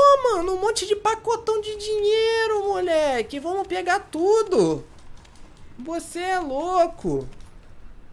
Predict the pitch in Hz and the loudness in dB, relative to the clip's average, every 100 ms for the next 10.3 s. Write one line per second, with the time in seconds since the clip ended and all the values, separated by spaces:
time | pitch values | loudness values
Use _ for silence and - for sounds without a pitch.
0 | - - 294 359 - 381 381 349 403 415 | -18 -12 -10 -10 -4 -2 -2 -2 -4 -6
1 | 349 370 349 370 311 349 277 254 277 - | -6 -6 -2 -2 0 -2 -2 -4 -4 -6
2 | 330 339 381 349 226 233 285 285 - 370 | -4 -2 2 0 0 -6 -6 -6 -6 -4
3 | 311 381 403 415 403 427 403 381 403 403 | -2 -2 -2 -2 -2 -2 -2 -4 -4 -8
4 | - - - - - - - 165 220 262 | -16 -14 -14 -16 -20 -20 -16 -10 -4 0
5 | 247 156 127 - - - - - - - | 2 0 -2 -12 -16 -18 -20 -20 -20 -20
6 | - 233 202 233 285 277 - - 285 302 | -14 -10 -6 -4 -2 -4 -6 -10 -10 -8
7 | 311 330 359 320 311 403 - 349 233 165 | -10 -8 -8 -6 -4 -4 -4 -6 -4 -4
8 | 139 185 190 233 254 285 269 208 220 254 | -4 -6 -6 -8 -6 -4 -2 -4 -4 -6
9 | 262 - 240 240 247 233 262 277 - 170 | -8 -6 -4 -4 -6 -6 -6 -8 -6 -4
10 | 190 247 | -2 -2